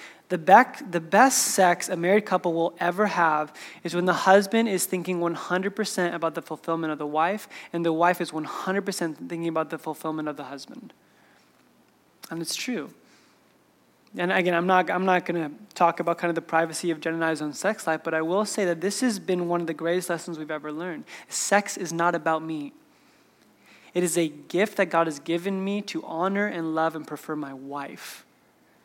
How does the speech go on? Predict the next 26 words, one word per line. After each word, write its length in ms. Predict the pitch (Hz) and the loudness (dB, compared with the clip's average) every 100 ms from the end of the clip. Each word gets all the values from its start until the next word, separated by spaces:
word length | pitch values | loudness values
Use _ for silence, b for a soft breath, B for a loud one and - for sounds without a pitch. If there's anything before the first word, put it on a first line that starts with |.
| b b b b b b _ _ _ _ - - | b b b b b b _ _ _ _ -20 -4
And 140 | 175 | 2
as 140 | 175 - | 2 2
she 160 | 202 214 | 2 4
lives 260 | 202 170 | 4 4
into 180 | 180 170 | 0 2
that 140 | 175 | 2
same 260 | 175 180 175 | 2 0 0
reality 360 | 165 160 165 160 | 2 2 0 -2
towards 400 | - 165 151 156 | -2 -2 -2 -4
me, 420 | 180 175 147 190 b b b b b b _ | -4 -4 -4 -8 b b b b b b _
we 180 | 165 185 | 0 4
have 160 | 196 180 | 4 4
found 480 | - 190 214 208 165 | 2 4 6 4 4
that 360 | 156 - b b b _ 165 | 0 -2 b b b _ -2
God's 360 | 175 214 233 | 4 4 4
vision 500 | 165 156 190 208 240 | 0 0 0 2 0
for 200 | 220 156 | -2 -6
sex 640 | 147 - 233 160 - - - b b _ _ - _ _ _ - | -8 -8 -6 -8 -8 -12 -14 b b _ _ -20 _ _ _ 4
has 280 | 202 180 | 6 6
not 500 | 190 190 214 233 208 B B - 156 | 4 4 8 8 6 B B -16 -4
decreased 600 | 185 254 262 - 240 202 | 4 4 4 2 2 2
over 220 | 196 175 | 2 2
time 340 | 175 170 190 190 | 0 0 2 2
in 80 | 175 | 0
our 140 | 170 | -2
marriage. 640 | 165 220 180 143 180 - | -2 -2 -4 -6 -12 -16